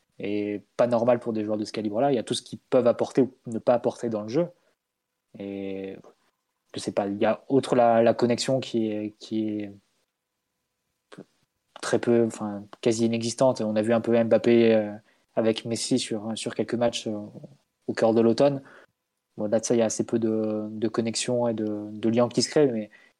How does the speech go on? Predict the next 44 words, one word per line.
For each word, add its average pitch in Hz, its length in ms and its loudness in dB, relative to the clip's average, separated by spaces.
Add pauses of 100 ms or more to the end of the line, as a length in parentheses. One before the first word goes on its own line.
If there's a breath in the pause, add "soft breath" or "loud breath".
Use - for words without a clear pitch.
(180)
même 117 140 4
la 113 80 6
disponibilité, 110 640 0
la 117 80 4
façon 117 320 -4
dont 113 60 -8 (180)
ils, 107 260 -10 (800)
dont 110 160 -8 (140)
ils 107 280 -2
se 104 460 -6
mettent 120 240 0
à 120 60 4
disposition 120 680 2
et 120 40 2
se - 140 -2
rendent 110 460 0
disponibles 123 460 0
par, 110 260 -2
pour - 160 -2
leurs 117 140 2
partenaires, 127 520 2 (540 soft breath)
donc 117 140 -12
ils - 40 -10
peuvent 123 200 2
créer 123 160 4
du 117 100 2
danger 120 240 4
entre 117 280 4
les 117 100 4
lignes, 139 280 4 (380 soft breath)
euh, 107 220 -6
donc 110 260 -12
ils - 40 -20 (140)
peuvent 120 280 0
créer 135 240 2
du 131 100 0
dan-, 127 220 2
des 120 180 0
équilibres 123 260 0
par 110 120 -2
les 113 80 -2
dribbles, 131 420 -2
par 113 180 -8
les, 110 220 -8